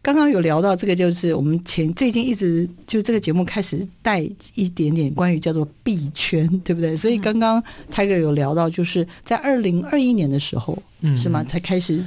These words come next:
Speaker 1: 加入币圈。
Speaker 2: 对，对，对。其实，其实N F T这个东西应该在二零二零年的十二月开始就有一波爆发性的成长，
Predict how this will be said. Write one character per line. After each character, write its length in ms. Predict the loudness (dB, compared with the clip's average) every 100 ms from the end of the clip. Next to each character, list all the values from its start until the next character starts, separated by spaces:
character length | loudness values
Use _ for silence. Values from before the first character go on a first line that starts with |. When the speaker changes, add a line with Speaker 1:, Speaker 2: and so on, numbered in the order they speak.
| -2
Speaker 1:
加 160 | 0
入 120 | 0 0
币 100 | 0
圈。 100 | -2
Speaker 2:
对， 80 | -2
对， 60 | -6
对。 100 | -8 -8
其 180 | -2
实， 240 | 2 2 0
其 140 | 0
实 100 | 0 2
N 140 | 2
F 100 | 2 -2
T 220 | -2 0
这 120 | 2
个 120 | 0 2
东 140 | 0
西 40 |
应 60 | 2
该 120 | 0
在 240 | 0 0 0
二 240 | 0 2
零 240 | 0 -2 -2
二 140 | 0 0
零 240 | 0 0
年 180 | 0 0
的 140 | 0
十 340 | 0 0 0 0
二 140 | 0
月 240 | 0 -2
开 200 | -2 -4
始 120 | -2 -2
就 160 | -2
有 160 | 0 -2
一 60 |
波 260 | -2 -2 -4
爆 240 | -2 -2
发 180 | 0 0
性 180 | 0 -2
的 40 | -2
成 220 | -6 -6 -6
长， 160 | -8